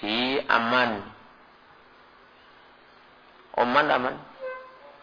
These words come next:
Hah? Oman di mana? Negara Teluk. Ewa. Hah? Amman ini ibu kota Yordan, ya, naam, jazakallahu khair.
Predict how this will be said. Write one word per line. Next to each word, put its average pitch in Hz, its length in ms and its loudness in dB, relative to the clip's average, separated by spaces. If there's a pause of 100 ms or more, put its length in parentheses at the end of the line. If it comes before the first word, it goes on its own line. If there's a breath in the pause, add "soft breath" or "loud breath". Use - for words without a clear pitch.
(380)
Hah? 113 160 -6 (880)
Oman 123 240 0
di 117 80 -2
mana? 98 160 -2 (1300)
Negara 113 240 4
Teluk. 120 240 0 (960)
Ewa. 92 320 0 (800)
Hah? 143 140 2 (1700)
Amman 139 400 4
ini 143 80 0
ibu 110 80 -2
kota 117 240 4
Yordan, 113 400 4
ya, 104 160 0
naam, 101 240 0
jazakallahu 98 320 0
khair. 107 160 0